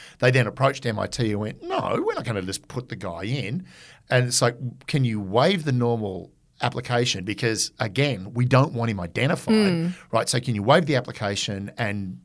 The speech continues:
Speaker 1: find another way of getting him in?" They sat him down with three professors who grilled him and then at the end went, "Yeah, put, sign him up. The guy's a,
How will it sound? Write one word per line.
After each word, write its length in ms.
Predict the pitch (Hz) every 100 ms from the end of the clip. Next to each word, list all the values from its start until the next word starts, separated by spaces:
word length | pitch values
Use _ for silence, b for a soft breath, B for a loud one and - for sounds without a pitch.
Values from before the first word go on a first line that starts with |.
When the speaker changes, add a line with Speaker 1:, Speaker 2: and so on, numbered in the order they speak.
| -
Speaker 1:
find 240 | - 113
another 220 | 98 95
way 160 | 92 87
of 60 | 87
getting 200 | 90 92
him 100 | 110
in?" 140 | 85 b b
They 140 | - 127
sat 260 | - 156
him 120 | 165 131
down 260 | 104 98
with 100 | 90
three 160 | - 90
professors 600 | - - 98 - - -
who 100 | 110
grilled 360 | 98 117 135 104
him 240 | 92 110
and 140 | 113 113
then 100 | 107
at 100 | -
the 120 | 104
end 140 | 104
went, 180 | 95 -
"Yeah, 140 | 104 87
put, 160 | 127 -
sign 200 | 120 92
him 100 | 85
up. 140 | -
The 60 | 92
guy's 240 | 98
a, 40 | 90